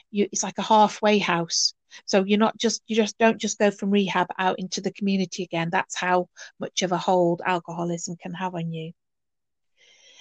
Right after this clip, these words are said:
So yeah, that's, uh, that's kind of, uh, any, any comments, Jess, uh, before we cut for a bit of music on, uh, on the, um, Being an Alcoholic by Alice Smith?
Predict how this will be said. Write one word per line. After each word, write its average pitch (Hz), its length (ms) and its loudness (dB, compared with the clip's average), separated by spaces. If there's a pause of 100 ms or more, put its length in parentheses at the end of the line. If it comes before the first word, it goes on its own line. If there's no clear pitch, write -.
(140)
So 220 360 6 (220)
yeah, 269 200 6
that's, - 400 2
uh, 233 220 8
that's 226 200 4
kind 240 240 4
of, 214 120 4 (100)
uh, 226 60 8
any, 220 520 6
any 277 240 4
comments, 359 520 2
Jess, - 460 2
uh, 208 100 8
before 214 240 -4
we 220 100 0
cut - 280 2
for 226 120 4
a 214 40 4
bit 220 140 6
of 214 100 0
music 233 500 4
on, 196 260 2
uh, 196 260 6
on 196 200 0
the, 202 320 2
um, 196 260 0 (400)
Being 226 220 6
an 214 80 6
Alcoholic 214 680 2
by 208 240 4
Alice 214 360 0
Smith? 226 360 -2